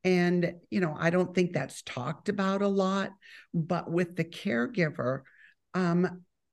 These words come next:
at least being aware that self-centeredness is part of being sick.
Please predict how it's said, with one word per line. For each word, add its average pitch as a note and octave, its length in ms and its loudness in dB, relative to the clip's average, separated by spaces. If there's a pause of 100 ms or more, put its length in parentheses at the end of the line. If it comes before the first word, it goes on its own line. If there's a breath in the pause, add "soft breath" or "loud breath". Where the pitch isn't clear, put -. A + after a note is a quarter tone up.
(760)
at G3 240 0
least G#3 420 0
being F#3 480 6
aware D#3 840 0 (380)
that E3 200 0
self-centeredness E3+ 1500 0 (320 soft breath)
is F3 220 2
part - 720 -4
of E3 480 2
being D#3 340 2
sick. - 380 -2